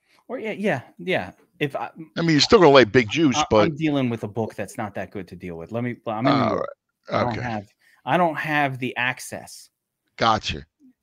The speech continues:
Speaker 1: I'm, I'm dealing with, like, a little lower level of
Speaker 2: I
Speaker 1: technology.
Speaker 2: see. Right. I
Speaker 1: You
Speaker 2: got you.
Speaker 1: understand what I'm saying?
Speaker 2: Yeah, yeah, yeah.
Speaker 1: I can't wait till they open up New York and I can have access to dra-, and real props and,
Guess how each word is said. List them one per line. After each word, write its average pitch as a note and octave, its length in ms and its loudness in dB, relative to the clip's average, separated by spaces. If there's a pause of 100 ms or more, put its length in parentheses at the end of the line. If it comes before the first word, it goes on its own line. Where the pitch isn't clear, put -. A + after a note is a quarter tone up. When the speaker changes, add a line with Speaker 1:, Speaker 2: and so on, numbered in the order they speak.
Speaker 1:
I'm, C3+ 220 -2
I'm D3 200 -2
dealing D3+ 440 2
with, C3+ 240 0
like, A#2+ 320 0
a C3 80 0
little C#3+ 400 2
lower D3 320 6
level C3 360 2
of A2+ 140 0
Speaker 2:
I - 40 -18
Speaker 1:
technology. C3 600 0
Speaker 2:
see. F#2+ 380 0
Right. G2 240 8
I - 20 -4
Speaker 1:
You G2 60 -4
Speaker 2:
got F#2+ 100 -10
you. - 60 -2
Speaker 1:
understand B2 400 -6
what C3+ 40 -2
I'm C3+ 60 -4
saying? C3+ 180 -12 (120)
Speaker 2:
Yeah, F#2+ 200 -8
yeah, D#2 80 -6 (300)
yeah. - 60 -20 (100)
Speaker 1:
I D#3+ 80 2
can't G3 260 2
wait F3+ 200 4
till F3+ 100 4
they D3+ 140 6
open D3 180 2
up C#3 160 -2
New C#3+ 80 0
York C3+ 300 2
and C3 100 -4
I C3 80 -4
can C3 260 -6 (420)
have C3 360 -2
access C3 540 -6
to A#2+ 320 -2
dra-, D3 260 -4
and B2+ 160 -6
real D#3+ 220 0
props C#3+ 480 0
and, G#2+ 100 -10